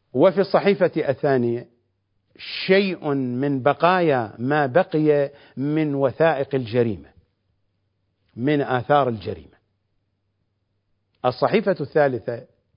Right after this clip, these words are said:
لقطات متنوعة من سيرة الخليفة عمر. هذه هي السيرة التي رفض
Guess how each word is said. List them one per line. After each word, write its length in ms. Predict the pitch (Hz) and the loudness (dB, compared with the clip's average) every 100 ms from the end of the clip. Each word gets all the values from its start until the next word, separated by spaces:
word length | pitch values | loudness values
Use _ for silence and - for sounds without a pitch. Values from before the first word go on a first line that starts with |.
| _ _ _ - | _ _ _ -6
لقطات 760 | 120 143 - 139 175 196 190 151 | 0 0 0 0 2 0 -2 -6
متنوعة 1200 | 127 117 123 123 127 117 180 160 147 147 139 143 - _ _ _ _ _ _ _ _ _ _ _ _ _ _ _ - | -4 -6 -4 -4 -2 -2 -2 -4 -8 -8 -8 -10 -20 _ _ _ _ _ _ _ _ _ _ _ _ _ _ _ -6
من 220 | 127 147 | -2 -2
سيرة 760 | - 214 226 185 - 143 127 - _ _ _ _ _ | 0 2 4 2 0 -4 -4 -10 _ _ _ _ _
الخليفة 520 | 127 120 135 143 127 110 | -4 0 -2 0 -4 -6
عمر. 320 | 117 104 92 - - - | -8 -10 -14 -20 -20 0
هذه 580 | 196 277 311 254 233 262 | 4 4 4 4 4 4
هي 160 | 349 | 4
السيرة 480 | 302 - 330 311 277 277 | 2 0 2 4 2 2
التي 640 | 240 226 214 190 143 - _ _ _ - | 2 2 2 -2 -2 -6 _ _ _ -2
رفض 720 | 143 185 180 170 147 156 139 | 2 2 2 2 4 4 2